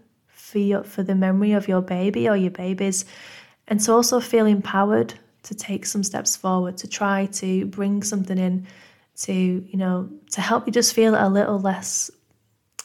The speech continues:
a little less, um, alone, or bring something in to help you feel a little less frazzled with all of this.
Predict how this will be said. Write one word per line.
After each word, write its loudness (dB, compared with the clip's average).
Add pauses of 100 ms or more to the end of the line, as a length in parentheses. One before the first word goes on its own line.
(180)
a -8
little 2
less, -6
um, -6
alone, 0
or 0 (760)
bring 4
something 0
in 0
to -4
help -6
you -6
feel -2 (540)
a 0
little 4
less -2
frazzled 0 (120)
with 0
all 0
of -6
this. -4